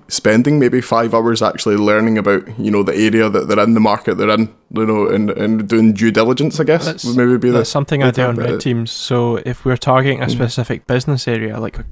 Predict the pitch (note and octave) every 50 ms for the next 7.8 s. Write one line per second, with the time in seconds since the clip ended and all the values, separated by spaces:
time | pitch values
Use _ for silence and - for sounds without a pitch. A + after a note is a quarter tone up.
0 | - - - - - B2 A2 - A2 A2+ - - B2+ A#2+ A2 G#2+ A2 B2 A#2 A#2
1 | A#2+ - A#2+ A2+ A2+ G#2 A2+ A2+ - _ _ A#2 A#2 A2+ A#2 A#2 - A2+ A2+ -
2 | - A2+ A#2 - - - G#2+ A2 - _ - - - - - - - C3 C3+ C3+
3 | B2+ C3+ C#3+ - - E3 C#3 A#2+ B2 G#2 A2 A2 A2+ A#2+ B2 A#2+ A2+ G#2+ G2+ -
4 | - - - G2+ - - - - - - - - - A#2 G#2+ A#2 A#2 A#2 A#2 A#2+
5 | A#2+ A#2+ - B2+ A#2+ A2+ F#2+ - - - _ _ _ _ _ - - A2+ A#2 -
6 | - G#2+ A2 - C3 B2+ A#2+ G#2+ A2 A#2+ B2 A#2+ B2 B2+ A2+ A2 A#2+ A#2+ A#2+ A#2
7 | A2+ A2+ - A#2+ A2 A2 - A2+ - G#2 G#2+ - - - B2+ B2+